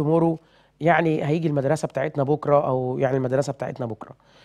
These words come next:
respect هيحترم المدرسة بتاعتنا بكرة، inspect هيفتش عليها، impress هيأثر عليها، license هيرخص أو رخصة.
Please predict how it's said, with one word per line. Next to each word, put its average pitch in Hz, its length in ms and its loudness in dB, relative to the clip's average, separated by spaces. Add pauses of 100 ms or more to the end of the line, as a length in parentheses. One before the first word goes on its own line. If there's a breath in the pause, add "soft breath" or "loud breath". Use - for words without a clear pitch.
(140 soft breath)
respect 175 440 2
هيحترم 160 420 0
المدرسة 147 420 -2
بتاعتنا 143 420 -2
بكرة، 151 320 -2
inspect 131 640 -4
هيفتش - 480 -8
عليها، 135 360 -2 (360 soft breath)
impress 131 400 0
هيأثر 127 480 -4
عليها، 135 460 0 (400 soft breath)
license 135 480 2
هيرخص 123 640 -2
أو 120 140 -4
رخصة. 127 340 -6